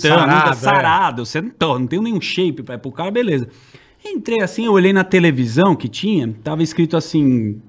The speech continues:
Speaker 2: é, sei lá, entrei, era três da tarde, quatro horas, desfile da Reserva. Hoje é uma marca super conhecida,
Speaker 1: Super,
Speaker 2: Reserva.
Speaker 1: super.
Speaker 2: Não, era o começo, acho que, deles.
Speaker 1: Uhum.
Speaker 2: Falei, "Pô, Reserva, beleza." Tô entrando lá onde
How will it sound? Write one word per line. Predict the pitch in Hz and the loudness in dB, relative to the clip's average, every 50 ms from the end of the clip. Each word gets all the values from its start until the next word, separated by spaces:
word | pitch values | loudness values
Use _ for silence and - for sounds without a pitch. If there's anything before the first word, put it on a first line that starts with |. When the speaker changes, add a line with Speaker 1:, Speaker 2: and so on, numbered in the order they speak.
| - - | -8 -2
Speaker 2:
é, | 120 120 113 107 | 0 0 0 0
sei | 110 - 139 139 | 0 -2 -2 0
lá, | 120 110 | 2 0
entrei, | 110 107 - 147 | 0 2 2 2
era | 143 143 135 | 4 4 2
três | - - - 170 190 196 180 | 2 2 4 4 4 4 4
da | 180 143 | 0 -2
tarde, | - - 127 117 107 107 | -2 -4 -4 -4 -6 -6
quatro | 107 - 180 196 214 - - 175 156 | -2 0 2 2 2 0 -2 -8 -6
horas, | 156 175 190 190 196 165 165 - | -4 -4 -4 -6 -8 -10 -10 -12
desfile | 127 147 160 147 - - 175 175 180 | -10 -8 -8 -8 -10 -10 -8 -8 -6
da | 175 180 170 | -4 -4 -2
Reserva. | 160 175 165 131 113 120 117 107 98 95 98 95 104 _ - | 0 0 -2 -2 -2 -2 -4 -4 -6 -8 -12 -16 -20 _ -14
Hoje | - 117 113 135 | -12 -10 -6 -4
é | |
uma | 143 147 139 | -2 0 0
marca | 139 147 147 - 139 | 2 0 0 -2 -6
super | - - 160 | -8 -8 -4
conhecida, | - 185 170 156 160 - 127 123 110 | 0 0 0 0 0 -4 -8 -6 -2
Speaker 1:
Super, | 107 147 151 147 107 110 104 | 2 4 4 4 2 0 -8
Speaker 2:
Reserva. | 87 | -8
Speaker 1:
super. | 82 - - 98 - - - _ _ _ _ _ _ - | -10 -12 -14 -16 -16 -16 -20 _ _ _ _ _ _ -8
Speaker 2:
Não, | 117 117 117 - | -8 -8 -6 -6
era | 120 127 135 | -4 -4 -4
o | 135 | -2
começo, | 135 175 175 151 147 143 139 - | 0 0 2 2 2 0 0 -4
acho | 117 - | -8 -6
que, | - 123 | -6 -6
deles. | 107 101 92 - 110 110 | -6 -6 -10 -10 -8 -6
Speaker 1:
Uhum. | 120 127 117 113 117 123 147 143 - - - - _ _ _ _ - _ _ | -4 -2 -2 -2 -2 -2 -4 -6 -10 -14 -20 -20 _ _ _ _ -20 _ _
Speaker 2:
Falei, | - - - 165 | -20 -14 -12 -12
"Pô, | 143 - - 165 131 101 92 - _ | -10 -8 -6 -6 -6 -8 -10 -16 _
Reserva, | - 135 151 139 113 113 120 104 101 101 98 101 | -10 -10 -8 -8 -6 -6 -8 -8 -8 -10 -12 -14
beleza." | 107 131 160 156 135 110 104 101 - _ _ _ _ _ _ - | -14 -14 -12 -12 -12 -12 -12 -14 -16 _ _ _ _ _ _ -4
Tô | - 254 | -4 -2
entrando | 247 202 - - 170 175 165 156 156 | -2 -2 -2 0 0 2 2 2 2
lá | 147 143 135 | 2 2 2
onde | 135 131 120 127 | 2 2 0 -2